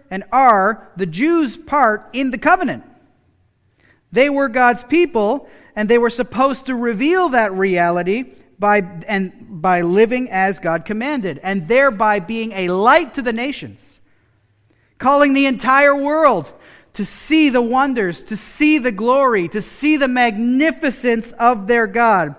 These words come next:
who is not simply Israel's God,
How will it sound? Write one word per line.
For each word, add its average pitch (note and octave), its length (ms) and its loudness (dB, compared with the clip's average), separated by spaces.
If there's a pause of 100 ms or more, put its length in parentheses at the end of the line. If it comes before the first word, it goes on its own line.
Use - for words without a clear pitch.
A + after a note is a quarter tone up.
(260)
who D4 120 0
is B3 120 -2
not D#4+ 320 2
simply C#4+ 680 -4
Israel's C4 640 -2
God, A3 380 2